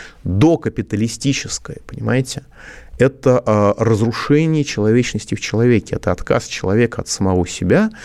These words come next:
И этот призыв, да, это не редакционная статья, это мнение эксперта,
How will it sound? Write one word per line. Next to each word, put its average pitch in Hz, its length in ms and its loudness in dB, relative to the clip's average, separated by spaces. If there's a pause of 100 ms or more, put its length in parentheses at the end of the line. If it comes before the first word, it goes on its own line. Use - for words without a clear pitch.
(260)
И - 120 2
этот 123 300 2
призыв, 101 540 2
да, 101 240 2
это 101 280 -2
не 117 240 4
редакционная 92 640 -2
статья, 196 440 -2
это 98 240 -2
мнение 92 360 2
эксперта, 175 560 0